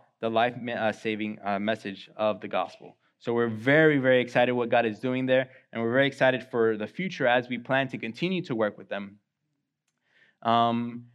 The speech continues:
and so this year, um, we have s-, been able to serve and impact over twelve thousand four hundred and eighty people. And I was trying to think of, of what that number looks like, 'cause if we can imagine this auditorium filled and then doubled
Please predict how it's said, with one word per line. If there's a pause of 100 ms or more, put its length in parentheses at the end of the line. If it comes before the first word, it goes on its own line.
(100)
and
so
this
year, (380)
um,
we
have (240)
s-,
been
able
to
serve
and
impact (260)
over
twelve
thousand
four
hundred
and
eighty
people. (460)
And
I
was
trying
to
think
of, (140)
of
what
that
number
looks
like,
'cause (240)
if
we
can
imagine
this
auditorium
filled (320)
and
then
doubled